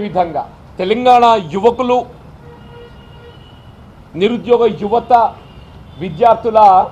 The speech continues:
ఆత్మత్యాగాలు, బలిదానాలకు ఒక ముగింపు పలకాలనేటువంటి ఒక భావనతోని ఇప్పుడు ఒక విధంగా సీమాంధ్రలో ఏదైతే ఉందో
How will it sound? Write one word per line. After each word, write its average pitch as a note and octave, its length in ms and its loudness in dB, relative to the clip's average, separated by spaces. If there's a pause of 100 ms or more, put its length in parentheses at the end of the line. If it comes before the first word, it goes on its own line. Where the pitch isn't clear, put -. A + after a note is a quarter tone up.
(600)
ఆత్మత్యాగాలు, A3+ 840 2 (120)
బలిదానాలకు G#3 800 2
ఒక G3+ 200 -4
ముగింపు B3 400 -4
పలకాలనేటువంటి G#3 800 0
ఒక G3 120 -2 (180)
భావనతోని A3+ 600 0 (1300)
ఇప్పుడు G3 200 -4
ఒక F#3 160 0
విధంగా C4 340 2
సీమాంధ్రలో A#3+ 680 -4
ఏదైతే A3 300 -6
ఉందో A3 180 0